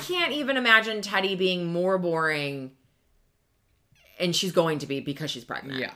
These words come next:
Speaker 1: Like,
Speaker 2: Which
Speaker 1: Teddy should
Speaker 2: I
Speaker 1: never be pregnant.
Speaker 2: also, though, she look, I mean, Teddy is, regardless of how boring she is, she's a beautiful woman.
Speaker 1: Yes.
Speaker 2: Um, she looks amazing in that cast photo.
Speaker 1: Amazing.
Speaker 2: Ten times better than Eva does pregnant.
Speaker 1: Oh, Eva,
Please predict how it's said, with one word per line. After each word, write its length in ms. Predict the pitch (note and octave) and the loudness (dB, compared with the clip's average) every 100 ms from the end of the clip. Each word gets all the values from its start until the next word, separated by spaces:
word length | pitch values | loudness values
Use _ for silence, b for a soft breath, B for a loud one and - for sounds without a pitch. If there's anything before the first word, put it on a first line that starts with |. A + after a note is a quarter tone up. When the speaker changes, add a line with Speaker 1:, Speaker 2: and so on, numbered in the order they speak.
| - | -4
Speaker 1:
Like, 200 | F3+ F#3+ | 2 6
Speaker 2:
Which 120 | F#3+ F#3+ | 10 10
Speaker 1:
Teddy 180 | C4+ C4 | 10 8
should 80 | G3 | 6
Speaker 2:
I 40 | |
Speaker 1:
never 160 | F3 D3+ | 6 4
be 60 | |
pregnant. 160 | C#3 F3 A3+ C#4+ | 4 4 4 2
Speaker 2:
also, 200 | C#4+ C#4 | 0 0
though, 420 | B3+ B3 A#3+ - | 0 0 0 -2
she 320 | - - E3 | -8 -2 0
look, 240 | F3 A3+ - F3 | 0 -4 -4 -2
I 60 | |
mean, 300 | F3 E3 D3 - _ - | 0 -2 -6 -18 _ -4
Teddy 280 | F#3 F3 D3+ | 0 0 0
is, 280 | A2+ - - _ F2 | -4 -10 -20 _ -18
regardless 580 | B2+ C#3 B2 A2 G#2 - | -6 -4 -2 -4 -6 -10
of 160 | G2+ - _ _ | -12 -16 _ _
how 220 | - A#2 G#2 | -10 -8 -8
boring 280 | G2+ F#2+ | -8 -10
she 140 | A2 G2 | -10 -10
is, 120 | G2+ | -8
she's 160 | C3+ A#2+ | -10 -10
a 40 | |
beautiful 340 | G#2 F#2+ - D#2+ | -10 -10 -10 -12
woman. 280 | D#2 F2+ | -12 -4
Speaker 1:
Yes. 420 | D#3 - - - - | -2 -2 -6 -16 -6
Speaker 2:
Um, 400 | C3 B2 A#2 G2+ - _ _ - | -2 0 -2 -8 -16 _ _ -12
she 340 | - G3+ C#4 | -6 -2 -2
looks 380 | C#4+ A3+ G#3+ - _ - | -2 -4 -4 -14 _ -8
amazing 500 | C#3+ G#2+ A2+ G#2+ F#2+ | -6 -4 -6 -6 -8
in 100 | F#2+ | -12
that 160 | F#2 | -14
cast 260 | - F2+ - | -14 -14 -14
photo. 340 | G#2 - G2 - F#3+ | -14 -14 -16 -2 2
Speaker 1:
Amazing. 640 | G3+ F3 C3 C2+ C#2 C2+ | 4 4 2 -4 -6 -4
Speaker 2:
Ten 200 | E3+ A3+ | -2 0
times 180 | B3 D3+ | 0 0
better 180 | D3+ C3+ | 0 0
than 140 | A2 - | -4 -6
Eva 220 | B2+ A2+ | -8 -8
does 240 | G2+ F#2+ - | -8 -10 -8
pregnant. 420 | C#3+ E3 D3 A#2+ | -2 0 0 0
Speaker 1:
Oh, 20 | |
Eva, 440 | G3+ B3 C4 C#4 | -2 0 2 2